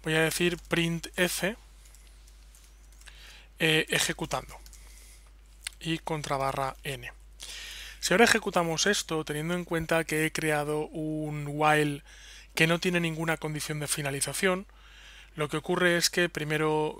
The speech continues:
compilo, luego ejecuto, y lo que dice es que está ejecutando. El problema es que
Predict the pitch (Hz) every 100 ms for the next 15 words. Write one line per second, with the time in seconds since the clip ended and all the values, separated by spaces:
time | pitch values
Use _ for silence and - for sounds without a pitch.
0 | - - 139 135 190 170 - - 151 151
1 | 156 156 147 147 - 190 160 - - -
2 | - - - - 185 202 185 175 - 185
3 | 170 - 170 - 151 143 147 135 127 117
4 | - - - 147 165 220 - 208 196